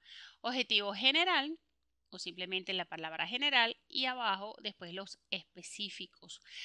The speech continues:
Los específicos son numerados porque los objetivos específicos son jerárquicos.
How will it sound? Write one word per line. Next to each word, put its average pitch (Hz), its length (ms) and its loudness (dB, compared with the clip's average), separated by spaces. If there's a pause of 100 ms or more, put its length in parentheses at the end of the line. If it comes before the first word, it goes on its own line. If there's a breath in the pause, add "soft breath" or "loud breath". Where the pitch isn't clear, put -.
(220 loud breath)
Los 311 240 6
específicos 294 800 2
son 285 580 -4 (120)
numerados 277 1080 0
porque 254 300 -6
los 240 140 -4
objetivos 247 720 -4 (300)
específicos 262 840 -2
son 214 300 -8
jerárquicos. 226 1080 2